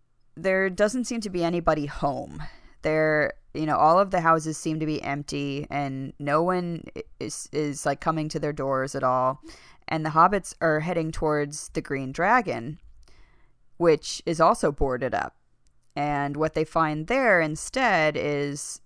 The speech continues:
these six kind of really shady-looking figures, these men. And instantly they recognize and, and say that they look like people that they've seen before in Bree and at Isengard.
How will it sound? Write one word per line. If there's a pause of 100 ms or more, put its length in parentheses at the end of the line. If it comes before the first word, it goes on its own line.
these
six
kind
of
really
shady-looking
figures,
these
men. (1400)
And (520)
instantly (180)
they
recognize
and,
and
say
that
they (520)
look
like
people
that
they've
seen
before
in
Bree
and
at
Isengard.